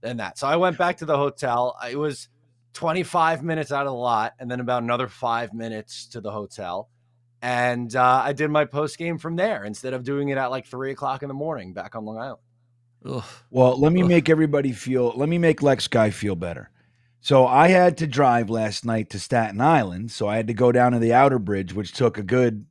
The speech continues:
Speaker 3: I mean, in total, about twenty-five minutes to get out, which wasn't bad, actually.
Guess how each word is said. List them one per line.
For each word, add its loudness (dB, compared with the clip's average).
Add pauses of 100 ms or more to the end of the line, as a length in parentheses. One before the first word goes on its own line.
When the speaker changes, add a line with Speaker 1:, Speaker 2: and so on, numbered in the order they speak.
Speaker 3:
I -2
mean, 0
in 2
total, 4 (320)
about 6
twenty-five 4
minutes -2
to -2
get 2
out, -2
which -2
wasn't 4
bad, 0
actually. -10